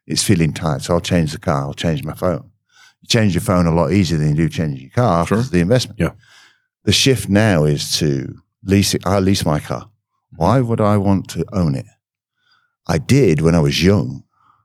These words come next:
Speaker 1: I wanted to own my car. This is my car. The attitude has changed to that, I think.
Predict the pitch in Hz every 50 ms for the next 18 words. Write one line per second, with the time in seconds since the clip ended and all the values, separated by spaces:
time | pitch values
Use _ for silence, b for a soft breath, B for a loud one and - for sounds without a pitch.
0 | _ _ 71 80 87 80 78 - - - - - - 85 101 98 87 82 80 80
1 | 76 73 82 92 90 85 78 71 67 67 67 - - - - 98 98 90 73 69
2 | 76 87 82 - 80 76 76 82 82 85 87 80 71 76 80 - - 87 90 80
3 | 69 - - b b b b b b b b b b _ - 113 107 127 120 -
4 | - - 110 98 92 92 80 - - 107 101 101 95 87 - - 71 71 76 69
5 | 69 69 - - 71 -